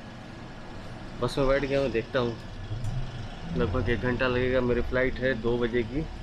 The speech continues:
दो बजे से पहले, पौने दो बजे की है, और मुझे लगता है पहुँच नहीं पाऊँगा, छूट जाएगी, ऐसा लग रहा है मुझे। तो वीडियो नहीं बना रहा हूँ, एयरपोर्ट पे पहुँच कर ही बात करेंगे।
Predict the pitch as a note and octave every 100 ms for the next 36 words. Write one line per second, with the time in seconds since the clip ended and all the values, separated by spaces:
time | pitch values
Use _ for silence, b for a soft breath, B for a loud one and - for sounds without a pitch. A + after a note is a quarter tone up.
0 | - - A2 A2+ B2+ C3+ C#3 A#2+ B2+ A2+
1 | A2+ A#2+ A2+ A#2 A2+ A2+ A2+ A#2+ C#3 D#3+
2 | - - - - A2 A2 A2+ A#2+ A2+ B2
3 | B2 B2 A#2+ A2+ A2 A2+ G#2 G#2 G2 G#2
4 | - - C3 A#2+ A2+ G#2+ G2+ G#2+ G#2 A#2
5 | G#2+ G#2 G#2 G#2 G2+ - - - - -
6 | - - - - - - - - - -
7 | - A2 G#2 B2+ C#3+ D#3 D#3 D3 C#3+ C#3+
8 | D3+ - - - - - - A#2+ A#2 C#3
9 | C3+ C3+ B2 B2 - B2+ - A#2 G#2+ -
10 | A2+ A2 A2+